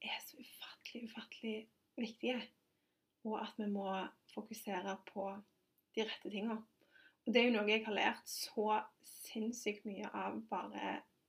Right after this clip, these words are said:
det siste året. Ehm, etter jeg satsa, eh, hundre prosent på min egen bedrift for akkurat et år siden, så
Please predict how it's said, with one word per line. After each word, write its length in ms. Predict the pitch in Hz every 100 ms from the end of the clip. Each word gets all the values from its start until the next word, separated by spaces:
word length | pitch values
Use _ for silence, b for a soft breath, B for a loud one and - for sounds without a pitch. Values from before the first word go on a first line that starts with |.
| _
det 80 | 214 208
siste 320 | 196 - - 202
året. 320 | 202 240 285 - b b b b b _ -
Ehm, 580 | 226 214 214 202 196 190 - - - _ _ _ _ _ _ _ _ _ _ _ -
etter 320 | 214 - 226
jeg 200 | 214 208 - - -
satsa, 640 | - 202 - - 202 196 -
eh, 220 | - 202 202
hundre 240 | 214 202
prosent 340 | 208 208 220 220
på 60 |
min 120 | 202 196
egen 160 | 202
bedrift 480 | 208 247 285 - - -
for 280 | 208 196 202 _ _ _ _ _ _ _ _ _ _ _ _ 226
akkurat 260 | - 226
et 80 | 220
år 120 | 214 220
siden, 400 | 247 262 294 302 B B B B B _
så 500 | - - 233 226